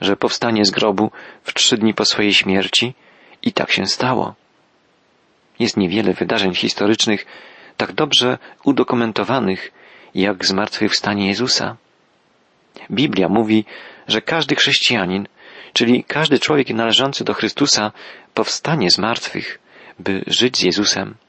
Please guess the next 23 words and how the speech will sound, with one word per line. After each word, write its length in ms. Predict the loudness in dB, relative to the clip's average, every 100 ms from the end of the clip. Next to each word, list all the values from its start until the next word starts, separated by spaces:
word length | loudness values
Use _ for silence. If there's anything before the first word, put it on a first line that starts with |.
| _ _
już 180 | -4 -2
na 100 | -2
zawsze. 480 | -4 0 0 -2 -8 _ _ _ _ _ _ _ _ _ _ _ _
Ewangelia 760 | -4 -2 -2 0 0 2 0 -4 -16 -20 _
opisuje 500 | -8 -2 0 4 2
trzy 280 | 4 2 2
wydarzenia, 600 | 2 0 0 2 0 -2 -4 -18 -20 _
w 60 | -6
czasie 200 | -2 -2
których 380 | 0 0 2 2
Jezus 420 | 4 4 2 -2 -10 -10
wskrzesił 520 | -6 0 2 2 2 2
zmarłą 480 | 2 0 2 0
osobę 440 | 0 0 2 2 2
z 80 | 2
martwych 560 | 0 -2 -2 -4 -4 -14 -20 -20 _
i 100 | -6
przywrócił 500 | 0 0 2 0 2
jej 180 | 0 2
życie. 400 | 2 0 -2 -4 -8 _ _ _ _ _ -20 -12
Za 160 | -6 -2
każdym 360 | -2 0 0
razem 380 | 2 2 2 -2